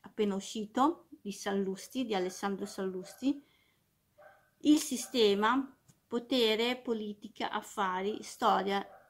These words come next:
della magistratura italiana. Scusatemi, eh, per questo punto interrogativo. E al primo posto,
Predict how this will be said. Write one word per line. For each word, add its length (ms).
della 560
magistratura 800
italiana. 760
Scusatemi, 880
eh, 60
per 180
questo 280
punto 280
interrogativo. 840
E 80
al 80
primo 360
posto, 720